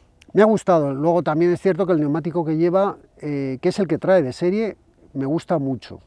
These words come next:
me gusta mucho el Continental, el Conti Sport Contact cinco, es este el cinco. Ya,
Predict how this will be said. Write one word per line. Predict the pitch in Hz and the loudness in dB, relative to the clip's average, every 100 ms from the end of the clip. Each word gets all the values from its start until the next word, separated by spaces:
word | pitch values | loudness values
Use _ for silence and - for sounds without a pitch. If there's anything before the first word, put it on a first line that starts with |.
| 123 | -18
me | 131 | -16
gusta | 131 135 | -8 -6
mucho | 127 - | -6 -6
el | 117 | -8
Continental, | 120 120 120 113 131 | -8 -6 -6 -4 -4
el | 127 | -4
Conti | 147 139 | -4 -4
Sport | 147 160 127 | -4 -4 -4
Contact | 170 202 196 - | -2 0 0 -2
cinco, | 185 165 - - - | -4 -2 -4 -10 -14
es | 143 131 | -16 -14
este | 151 170 | -12 -10
el | 127 | -8
cinco. | 131 117 101 92 - _ _ _ | -10 -10 -12 -14 -20 _ _ _
Ya, | 135 139 143 131 | -2 0 0 -2